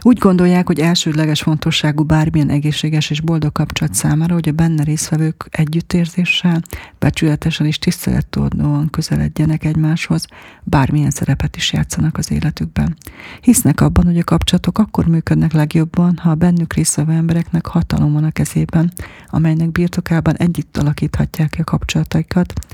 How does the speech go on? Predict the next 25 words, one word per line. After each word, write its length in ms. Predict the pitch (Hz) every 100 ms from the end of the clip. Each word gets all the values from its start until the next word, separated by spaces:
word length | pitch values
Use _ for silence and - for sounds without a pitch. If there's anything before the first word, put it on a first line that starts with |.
| - - -
állhatnak 460 | 156 147 143 151 -
ki 120 | 156
a 60 |
saját 400 | 151 - 151 143
érdekeik 500 | 147 156 175 - 160
mellett, 480 | 170 156 156 151 - - - -
és 100 | -
érezhetik, 760 | - 196 156 - 143 - 175 - -
hogy 120 | 151
igenis 340 | 185 175 175
van 240 | - 196 180
beleszólásuk 760 | 165 165 - 160 156 - -
abba, 320 | 151 151 175 175 - -
hogyan 320 | - 180 160
alakul 340 | 135 139 143 151
a 60 |
sorsuk. 600 | 147 - 131 151 - - -
Poliamória, 800 | - 196 202 196 190 185 190 196
mint 220 | 180 170
sok 200 | - 165
más 300 | 156 143 147 -
figyelemre 440 | 160 151 151 151
méltó 440 | 151 143 139 -
érdemes 480 | 147 160 147 139 156
kezdeményezés, 1000 | - 165 - 160 156 147 147 156 151